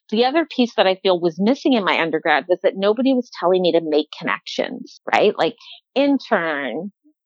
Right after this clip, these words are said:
get some real world experience, figure out. And I think that,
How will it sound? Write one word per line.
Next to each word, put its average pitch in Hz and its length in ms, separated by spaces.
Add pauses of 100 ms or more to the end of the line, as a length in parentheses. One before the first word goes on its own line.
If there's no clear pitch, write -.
(120)
get 214 240
some 233 220
real 226 260
world 220 280
experience, 214 840
figure 220 300
out. 190 240 (380)
And 208 140
I 208 80
think 240 320
that, 214 220